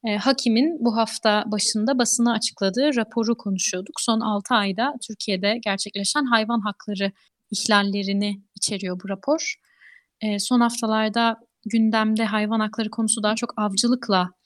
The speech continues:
sokak hayvanlarına yönelik şiddetle ve tabii en sonunda Kurban Bayramı'nda yapılan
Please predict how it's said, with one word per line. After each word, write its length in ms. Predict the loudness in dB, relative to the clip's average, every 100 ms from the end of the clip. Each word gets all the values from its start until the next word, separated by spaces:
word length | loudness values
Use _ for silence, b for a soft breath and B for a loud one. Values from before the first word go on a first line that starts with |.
| _ _ _
sokak 340 | -6 -4 0 2
hayvanlarına 760 | 4 2 0 0 2 2 0 0
yönelik 380 | 0 0 0 0
şiddetle 760 | -2 0 -2 -2 2 2 2
ve 180 | 0 -2 -4
tabii 160 | -4
en 160 | -2 -2
sonunda 340 | -2 -2 -4 -6
Kurban 400 | -8 -2 0 0
Bayramı'nda 440 | 0 -2 -4 -4
yapılan 380 | -6 -8 -8 -8